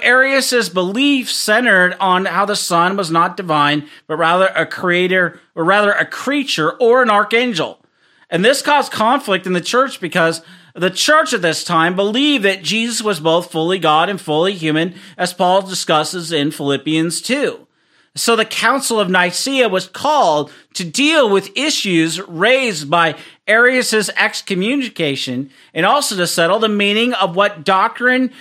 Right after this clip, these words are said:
exactly was and what orthodoxy meant.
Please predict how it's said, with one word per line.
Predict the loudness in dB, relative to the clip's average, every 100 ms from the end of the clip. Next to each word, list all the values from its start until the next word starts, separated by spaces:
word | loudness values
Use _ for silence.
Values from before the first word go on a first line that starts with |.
| -14 -6
exactly | -6 -2 2 2 0 -2
was | 0 2 4 2 0
and | 0 0 0
what | 0 0
orthodoxy | -2 0 2 2 0 -2
meant. | 0 2 0 -2 -10